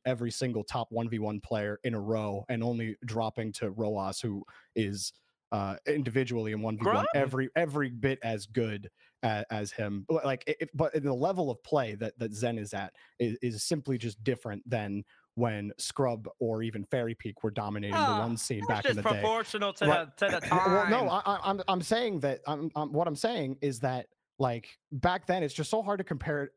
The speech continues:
Speaker 1: anything in the old era. I don't like comparing old era to new era because, like, it's just a completely different format. It was completely closed. Uh,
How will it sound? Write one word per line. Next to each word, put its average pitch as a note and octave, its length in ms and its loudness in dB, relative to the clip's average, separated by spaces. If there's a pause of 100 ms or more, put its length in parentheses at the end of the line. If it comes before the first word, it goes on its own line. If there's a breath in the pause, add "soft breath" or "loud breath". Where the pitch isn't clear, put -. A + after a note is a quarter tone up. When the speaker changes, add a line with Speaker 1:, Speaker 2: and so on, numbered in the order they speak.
Speaker 1:
anything E3+ 320 0
in D#3+ 80 0
the C3+ 140 0
old A#2 240 -2
era. F#2+ 300 -8
I A2+ 40 -2
don't D#3+ 180 0
like E3+ 220 -2
comparing C#3+ 480 -4
old B2+ 220 -2
era C3 160 0
to - 120 -8
new A#2 240 -2
era B2+ 300 -2
because, B2+ 400 -6
like, A2 220 -4
it's B2 160 -6
just - 180 -4
a F3+ 60 -4
completely C#3+ 420 -6
different A#2+ 340 -6
format. B2 460 -2
It C3 60 -14
was B2+ 100 -8
completely C#3+ 420 -4
closed. D#3+ 520 0 (400 loud breath)
Uh, A#2+ 180 2